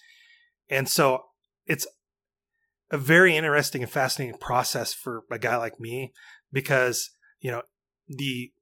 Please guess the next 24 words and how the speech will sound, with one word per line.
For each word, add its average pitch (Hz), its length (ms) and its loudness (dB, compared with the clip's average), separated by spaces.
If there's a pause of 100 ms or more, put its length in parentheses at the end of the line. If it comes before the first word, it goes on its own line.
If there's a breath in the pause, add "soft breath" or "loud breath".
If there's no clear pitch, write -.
(220)
person - 360 0
with - 120 -4
the 135 100 -2
idea 123 580 0
or 120 100 -2
the 120 180 -6
innovation 120 960 -4
or 120 380 -4
the, 113 300 -8 (280 loud breath)
"Hey, 147 260 2
we 131 180 -4
didn't 151 260 -4
think 143 200 -6
about 120 320 -4
this. 127 340 -4 (420 soft breath)
What, 156 300 0
wouldn't 165 220 0
it 147 80 -10
be 139 80 -8
cool 151 280 0
if 139 100 -4
our 120 100 -2
community 135 440 -10
had 123 440 -2